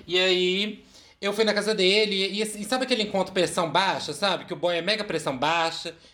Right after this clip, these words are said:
fica botando as músicas pressão baixa. Então, assim, eu já tava, assim, desanimado já, querendo quase dormir.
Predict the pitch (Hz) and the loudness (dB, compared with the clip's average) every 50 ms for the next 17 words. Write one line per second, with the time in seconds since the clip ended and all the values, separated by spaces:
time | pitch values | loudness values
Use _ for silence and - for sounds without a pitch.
0 | _ _ 196 190 175 160 180 180 180 170 160 156 151 170 165 156 - 170 156 151 | _ _ -10 -10 -6 -6 -4 -2 0 0 0 -2 -2 -4 -6 -4 -4 -4 -2 -2
1 | 151 147 156 139 127 131 147 156 160 160 160 160 156 - - - - - - - | -4 -2 -2 -4 0 0 2 2 2 2 0 -2 -4 -8 -12 -16 -20 -20 -20 -20
2 | - _ - 180 208 214 220 214 214 196 180 165 190 202 202 214 233 226 240 - | -20 _ -8 0 2 2 2 2 2 0 0 2 2 0 2 2 0 0 0 -4
3 | - 196 175 180 220 302 311 277 220 147 147 156 147 139 107 95 - - 151 170 | -6 -8 -6 -4 -4 -4 -4 -4 -4 -4 -6 -4 -4 -4 -6 -6 -6 -6 -6 -2
4 | 160 190 196 196 185 233 214 151 110 101 | 0 0 0 0 -2 -6 -6 -6 -10 -10